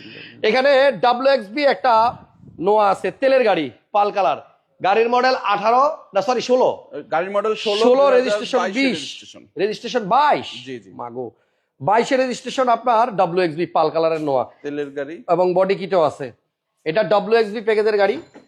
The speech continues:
Speaker 1: ভাইয়া, এই গাড়ির রিমস বোধহয় চেঞ্জ হইছে না?
Speaker 2: না, এটা আমরা এইভাবেই পাইছি।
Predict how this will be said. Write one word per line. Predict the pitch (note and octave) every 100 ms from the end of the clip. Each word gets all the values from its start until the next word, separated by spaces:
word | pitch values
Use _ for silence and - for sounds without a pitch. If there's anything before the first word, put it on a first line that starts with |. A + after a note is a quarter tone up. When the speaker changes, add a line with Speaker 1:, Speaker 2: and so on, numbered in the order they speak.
| -
Speaker 1:
ভাইয়া, | A#3 D3+ E3
এই | G#3+ A#3+
গাড়ির | A#3+ A3+
রিমস | F#3 A#3 G3+
বোধহয় | A3 A#3+ -
চেঞ্জ | - G#3 D3+
হইছে | C3 C#3+
না? | E3+ - _ _ _ -
Speaker 2:
না, | - - A#2+
এটা | F3+ A3+ A3 G#3+
আমরা | G#3 G#3+
এইভাবেই | G#3 G3+ G3 F#3+
পাইছি। | F3+ B2 A2+ -